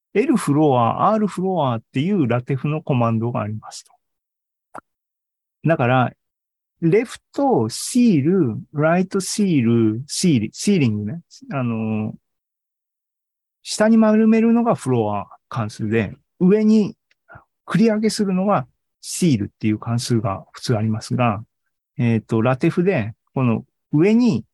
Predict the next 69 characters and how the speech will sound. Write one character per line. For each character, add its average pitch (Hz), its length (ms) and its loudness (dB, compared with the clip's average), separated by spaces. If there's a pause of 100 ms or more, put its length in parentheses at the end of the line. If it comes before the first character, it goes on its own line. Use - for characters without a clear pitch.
(920)
か 143 140 0
き 135 120 -2
が 117 140 2
あ 110 60 -2
る 107 60 -2
よ 101 120 -4
う - 20 -8
な 104 100 -8
パ - 140 -12
タ 113 120 -4
ー 95 100 -6
ン 101 80 -10
の 101 80 -10
記 - 160 -4
号 104 160 0
に 101 80 0
な 101 100 -4
る 101 80 -8
ん 101 40 -14
で 110 40 -14
す - 100 -14
け 120 100 -2
ど 120 40 -2
も、 123 400 -2
そ - 220 -2
い 151 60 0
つ - 100 -4
を 170 60 2
出 135 120 0
そ 147 140 0
う 127 40 0
と 123 60 -2
思 113 120 -2
っ - 20 -10
た - 160 -4
ら、 127 160 0 (720)
バ 127 160 -2
ッ - 100 -14
ク - 80 -20
ス - 140 -4
ラ 123 80 0
ッ - 40 -6
シ - 260 -2
ュ 120 180 -2
L 120 280 0 (360)
シ - 220 -2
ー 107 140 2
ル、 147 240 0 (640)
バ 127 120 -6
ッ - 40 -12
ク - 100 -20
ス - 140 -2
ラ 139 80 0
ッ 139 40 -6
シ - 200 -12
ュ - 80 -12
R 123 380 0
シ 123 180 -4
ー 107 80 0
ル 113 80 0
っ - 40 -4
て 139 100 -2
や 139 60 2
れ 190 80 0
ば 226 140 -14 (280)
書 - 80 -10
け 135 80 0
ま 113 140 -6
す。 - 220 -18